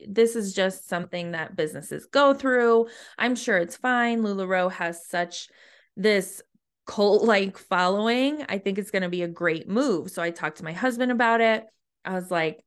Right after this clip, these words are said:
"We can do this and I'll make all this money." I made a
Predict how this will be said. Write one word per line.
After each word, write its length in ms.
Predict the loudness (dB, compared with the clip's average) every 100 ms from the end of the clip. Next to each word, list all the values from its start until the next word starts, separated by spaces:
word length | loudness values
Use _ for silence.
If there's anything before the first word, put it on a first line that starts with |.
| _
"We 160 | -4 -2
can 220 | -2 -2
do 200 | 0 2
this 320 | 4 4 4
and 100 | 0
I'll 120 | -2
make 240 | 0 -2 0
all 140 | 0
this 180 | 0 -2
money." 280 | -2 0 -2
I 60 | -4
made 180 | -6
a 100 | -8